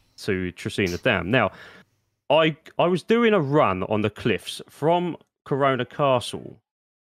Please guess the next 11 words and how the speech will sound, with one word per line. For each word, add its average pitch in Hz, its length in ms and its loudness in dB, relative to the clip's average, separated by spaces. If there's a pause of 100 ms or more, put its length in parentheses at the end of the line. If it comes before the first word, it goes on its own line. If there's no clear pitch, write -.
(120)
down 175 360 2
to - 160 -4
the 135 120 2
industrial 123 640 0
estate 92 500 -6
that's 107 220 -10
just - 340 -4
up - 180 0
from 101 240 -6
Tr-, - 220 -12
um, 95 480 -2